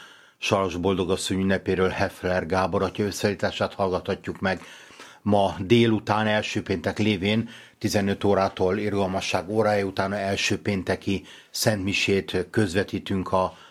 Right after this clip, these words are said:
Szent Vér kápolnából. Szombaton a szentmisét, ö, este, délután öt órától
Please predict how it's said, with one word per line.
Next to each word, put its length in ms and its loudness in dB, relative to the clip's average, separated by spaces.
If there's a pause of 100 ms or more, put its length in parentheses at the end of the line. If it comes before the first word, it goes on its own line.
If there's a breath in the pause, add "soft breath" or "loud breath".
(180 loud breath)
Szent 420 0 (380)
Vér 360 2 (360)
kápolnából. 1040 0 (1300 loud breath)
Szombaton 720 4
a 240 4 (280 loud breath)
szentmisét, 1160 2 (540 loud breath)
ö, 420 0 (400)
este, 720 0 (440)
délután 680 4
öt 220 -2
órától 720 4